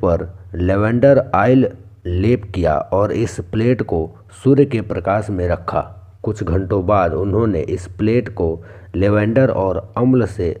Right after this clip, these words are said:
साफ किया। इसके कारण कांच की प्लेट पर एक नेगेटिव प्राप्त हुआ। लिफ्से ने इस प्रक्रिया को होलियोग्राफ कहा, जिसका अर्थ सूर्य की उपस्थिति में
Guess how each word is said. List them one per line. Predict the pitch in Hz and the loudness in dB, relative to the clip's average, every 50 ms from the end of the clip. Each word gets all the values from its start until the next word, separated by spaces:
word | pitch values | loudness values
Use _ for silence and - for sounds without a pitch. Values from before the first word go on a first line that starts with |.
| - | -10
साफ | - - - 110 104 - - - | -6 -2 0 2 2 0 -2 -4
किया। | 104 82 76 71 - - - - - | -4 -2 -2 -2 -4 -8 -10 -8 -4
इसके | 98 95 - - - 98 | -4 -4 -4 -2 -4 -4
कारण | 90 - 95 90 90 87 95 107 147 - - - - - - - - - | -2 0 2 2 2 2 0 -2 -2 -6 -8 -16 -18 -18 -18 -12 -6 -2
कांच | 104 104 110 120 107 - | 0 2 2 0 -2 -2
की | - 107 98 | -2 -2 -2
प्लेट | 101 - 107 110 113 110 | -2 0 0 0 0 0
पर | - 110 95 | 0 -2 0
एक | 90 90 90 90 87 - 98 | 0 0 -2 -2 -6 -6 -4
नेगेटिव | 101 98 101 101 110 110 98 - 123 | -2 -2 0 0 0 0 0 0 -2
प्राप्त | 107 - 87 82 80 - - - | 0 0 0 0 0 -2 -4 -10
हुआ। | 73 76 76 71 69 - - - - - - - - - - - - | -8 -6 -6 -6 -6 -6 -10 -16 -20 -20 -20 -20 -20 -20 -18 -10 -6
लिफ्से | - 95 110 117 107 - - 147 147 | -2 0 0 0 0 2 2 4 4
ने | 135 120 110 | 4 4 2
इस | 110 104 107 104 104 - - - | 0 -2 -6 -10 -12 -10 -6 -4
प्रक्रिया | 113 101 98 - 110 113 120 127 123 113 | -4 -4 -2 -2 0 2 4 2 2 2
को | - - 85 78 - - - _ _ - - - - - - - _ - - | 0 -4 -4 -4 -4 -8 -14 _ _ -20 -20 -20 -20 -20 -20 -20 _ -4 -2
होलियोग्राफ | 104 107 107 113 117 107 85 90 101 104 107 101 - - | 0 2 2 2 2 0 0 0 -2 -2 -2 -4 -4 -4
कहा, | 98 80 78 76 67 71 - - - - - - - | -2 0 0 0 -2 -2 -6 -14 -20 -20 -20 -16 -14
जिसका | 80 82 92 87 - - 98 | -12 -10 -10 -8 -4 -2 0
अर्थ | - 98 107 107 107 - 98 | 0 0 0 -2 -2 -4 -8
सूर्य | 85 - - - 127 139 123 131 110 | -8 -4 0 2 4 4 4 4 2
की | - 85 85 71 - - - - - - - - | 0 -2 -6 -6 -6 -10 -14 -20 -20 -16 -10 -8
उपस्थिति | 107 - 123 117 104 - - 110 - 131 135 | -4 0 0 0 0 0 -2 -2 2 2 2
में | 117 98 92 90 95 - - | 2 2 -2 -4 -6 -8 -12